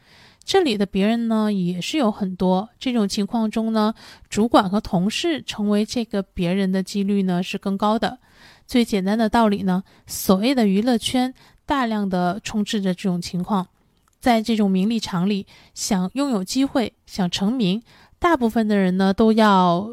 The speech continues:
去做与自己原本的这个价值观不符的事情，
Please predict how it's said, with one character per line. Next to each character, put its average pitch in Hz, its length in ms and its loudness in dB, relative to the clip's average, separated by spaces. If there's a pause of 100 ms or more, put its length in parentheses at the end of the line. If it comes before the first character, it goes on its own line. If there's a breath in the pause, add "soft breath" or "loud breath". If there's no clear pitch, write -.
(100)
去 - 260 -2
做 202 440 4
与 190 180 -2
自 226 180 -6
己 196 160 -2
原 180 280 2
本 226 240 4
的 185 160 0
这 190 200 -6
个 180 280 -4
价 240 200 -4
值 220 140 -4
观 233 180 0
不 277 160 -4
符 - 200 -10
的 180 100 -4
事 240 200 -4
情， 180 260 -4